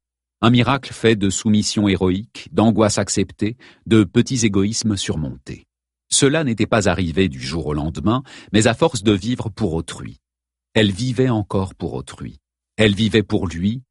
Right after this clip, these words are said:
et il était en fin de compte incapable de rien voir d'autre.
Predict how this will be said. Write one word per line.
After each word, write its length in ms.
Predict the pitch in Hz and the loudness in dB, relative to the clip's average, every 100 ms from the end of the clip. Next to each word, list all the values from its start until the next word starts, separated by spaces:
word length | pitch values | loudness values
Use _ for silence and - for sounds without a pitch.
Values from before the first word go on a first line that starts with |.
| - | 0
et 80 | 117 | 2
il 120 | 107 | 4
était 260 | 110 127 120 | 4 4 2
en 80 | 104 | 0
fin 200 | 123 117 | 2 0
de 60 | |
compte 320 | - 123 131 - | 2 0 0 -2
incapable 720 | 139 135 127 117 110 110 98 | -2 0 -4 -2 -2 -2 0
de 120 | 107 | 2
rien 280 | 101 104 98 | 2 0 0
voir 280 | 90 78 - | -2 -6 -8
d'autre. 540 | 57 - - - | -14 -16 -20 -20